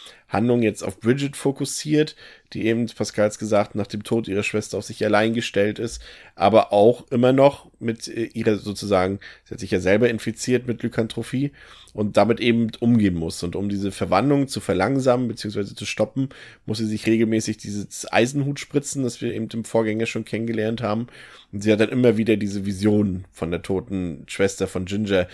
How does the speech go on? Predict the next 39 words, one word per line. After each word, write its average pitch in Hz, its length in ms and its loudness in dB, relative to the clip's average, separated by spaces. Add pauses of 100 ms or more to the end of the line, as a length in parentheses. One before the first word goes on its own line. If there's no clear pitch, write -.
(300)
die 92 80 -6
ihr 95 300 6
quasi 95 420 2
immer 107 280 2
wieder 101 160 4
erzählt, 104 400 0
dass 92 120 -2
sie 98 300 -4 (220)
diese 101 180 -4
Verwandlung 101 400 0
nicht 98 160 -2
aufhalten 104 480 2
kann. 98 300 -2 (300)
Sie - 120 -10
soll 107 200 4
sich 104 140 -4
nicht 107 140 -4
dagegen 98 380 -2
wehren 104 360 4
und 98 200 -6
sie 107 360 -10
wird 107 140 -4
sowieso 104 380 0
zum 101 260 -4
Werwolf. 95 520 4 (320)
Und 104 80 -6
das 98 120 -2
ist 98 80 -4
auch 107 140 4
interessant 104 500 0
dargestellt, 101 640 2
weil 95 400 4 (680)
Ginger 110 380 2
selbst - 520 4 (440)
sich - 420 -8
auch 101 400 6
in 117 240 -2
diesen, 104 580 -2
ähm, 95 460 -2